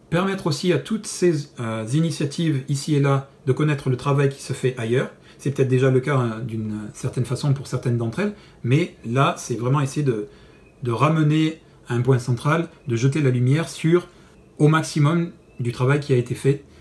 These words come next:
et donc pouvoir faire un retour vers ces, euh, différentes, euh, initiatives locales, qu'elles s'en emparent,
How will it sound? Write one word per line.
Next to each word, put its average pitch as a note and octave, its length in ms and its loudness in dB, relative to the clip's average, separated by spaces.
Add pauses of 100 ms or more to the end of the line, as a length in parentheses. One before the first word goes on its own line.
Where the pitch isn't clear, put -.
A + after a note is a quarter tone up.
(140)
et B2 60 -10
donc C3 160 0
pouvoir A#2+ 500 0
faire C3+ 200 -2
un A2+ 100 -2
retour C3+ 480 -2 (300)
vers C3 280 0
ces, C#3 320 2
euh, A2+ 140 -2
différentes, B2+ 560 -2
euh, G#2+ 240 -4 (140)
initiatives B2+ 540 -2
locales, B2 380 2
qu'elles A2+ 160 -6
s'en A2 200 -6
emparent, B2+ 500 0